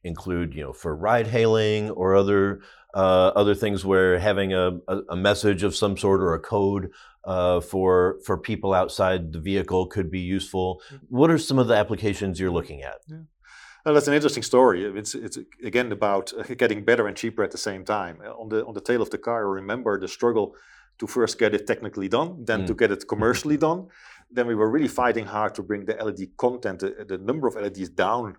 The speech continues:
Speaker 2: in a taillight year by year. And now we're seeing the complete opposite trend. We wanna have more,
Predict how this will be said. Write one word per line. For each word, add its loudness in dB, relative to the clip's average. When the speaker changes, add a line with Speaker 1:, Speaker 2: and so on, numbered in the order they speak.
Speaker 2:
in -10
a -8
taillight 0
year 2
by 0
year. -2
And -12
now 0
we're -2
seeing -4
the -4
complete 0
opposite -4
trend. -12
We -6
wanna -2
have -4
more, 0